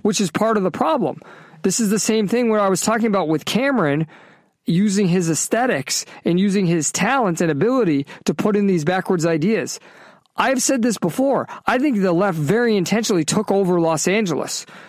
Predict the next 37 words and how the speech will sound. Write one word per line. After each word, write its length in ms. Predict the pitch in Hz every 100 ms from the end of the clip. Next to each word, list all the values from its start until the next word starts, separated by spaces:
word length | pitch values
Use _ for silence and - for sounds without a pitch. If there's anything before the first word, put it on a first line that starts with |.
| -
took 240 | - 247
over 320 | 180 226 208 180
San 200 | 185 156
Francisco, 360 | 135 151 147
took 240 | 139 220 226
over 200 | 202 175
Portland 500 | - 247 202 143 139 - -
because 260 | 202 226
they 140 | 185 185
knew 220 | 175 226
that 180 | 185 156
was 160 | 165
where 140 | 160 175
people 320 | 202 185 180
wanted 320 | 180 180 156
to 100 | 165
live, 460 | 147 247 220 135 135 -
so 160 | - 214
they 100 | 190
could 160 | 180 175
force 460 | - - 262 254
them 380 | - 175 139 139 - - - -
to 120 | -
live 260 | 175 185 190
how 160 | 175 175
they 200 | 165 156
want 640 | 147 196 269 202 202 - - - - -
and 200 | 185 160
force 440 | - 247 277 -
people 280 | 240 208 190
to 140 | 175
accept 520 | 156 - 247 240 - - - - -
that 160 | 160
part 260 | - 202 220
of 100 | 190
the 100 | 160
package 720 | 180 214 240 147 127 - -